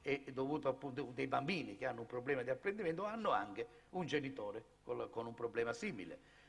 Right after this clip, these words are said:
E oppure il quaranta per cento di loro hanno fratelli, quindi la stessa, diciamo così, fratria, che hanno un problema simile. Quindi vuol dire che pesa, potremmo dire,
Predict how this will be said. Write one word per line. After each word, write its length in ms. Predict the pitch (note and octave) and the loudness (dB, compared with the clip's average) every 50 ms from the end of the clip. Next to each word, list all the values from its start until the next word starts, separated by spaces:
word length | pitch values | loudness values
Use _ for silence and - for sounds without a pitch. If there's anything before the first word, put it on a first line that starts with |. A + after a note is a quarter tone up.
| - - - - | -20 -20 4 6
E 60 | D#3+ | 8
oppure 560 | D3 C3 - - - - - - A2+ D3+ D#3+ | 8 8 4 0 -8 -10 -6 0 6 6 6
il 60 | - | 6
quaranta 380 | - A2+ A2+ A#2+ B2 A2+ B2 A#2 | 6 2 2 2 2 2 0 0
per 180 | A#2+ C#3 C3+ | 0 0 -2
cento 320 | C3+ - C3+ A#2+ B2+ - C#3 | 0 -2 -2 -2 -2 -4 -2
di 80 | C3+ D#3 | -2 -2
loro 240 | C3+ A#2 C3+ D3 C3 | 0 0 2 2 0
hanno 140 | A#2+ A#2+ | 0 -2
fratelli, 580 | B2 - C3+ B2+ - - - D3 A2 F#2+ E2+ E2 | -4 -2 -2 0 4 4 4 4 2 -2 -10 -12
quindi 260 | - C3 A#2 - - G2 | -10 -10 -10 -8 -8 -8
la 100 | G2 G2 | -8 -10
stessa, 400 | - - - B2 - - - A2 | -8 -4 -4 -4 -2 -2 -6 -6
diciamo 380 | G#2 G#2+ - - A#2+ A2+ A2 A2 | -6 -4 -2 0 0 0 -2 -6
così, 260 | G#2+ A2+ A2 A#2 B2 | -8 -8 -8 -8 -10
fratria, 500 | A#2 - D3+ D#3 - D3+ C3+ G#2 G2 - - - - - - - - | 0 2 2 2 2 0 -2 -2 -2 -2 -4 -8 -18 -20 -20 -20 0
che 140 | - F3+ D#3 | 6 8 8
hanno 180 | A#2+ A#2 B2+ | 8 6 2
un 80 | C3+ C3+ | -2 2
problema 440 | D3 D3+ C#3 B2 C#3 C#3 C3 D3 - | 2 2 2 4 4 4 4 4 2
simile. 540 | - - - A3 D3 A#2+ G2+ D#2+ D#2 C#2+ - - - - - - | 2 0 0 0 0 0 -2 -4 -6 -8 -8 -12 -20 -20 -20 -8
Quindi 340 | - C3 D3 C3+ B2+ B2 - | -4 -4 -2 -2 -2 -6 -2
vuol 160 | - D3+ E3+ D#3+ | 2 2 2 2
dire 260 | B2 A#2+ C3 D#3 D#3+ | 2 2 4 4 4
che 200 | D#3+ - D3+ E3 | 6 4 4 2
pesa, 420 | E3 - C3 - - - - F#3 | 4 2 2 2 2 2 0 2
potremmo 400 | C#3+ B2 - B2+ B2+ B2+ C#3 C#3+ | 2 2 0 0 -2 0 0 0
dire, 540 | C3 C#3+ D#3 C#3 C3 A#2+ - - - - | 2 2 0 2 2 0 0 -2 -12 -20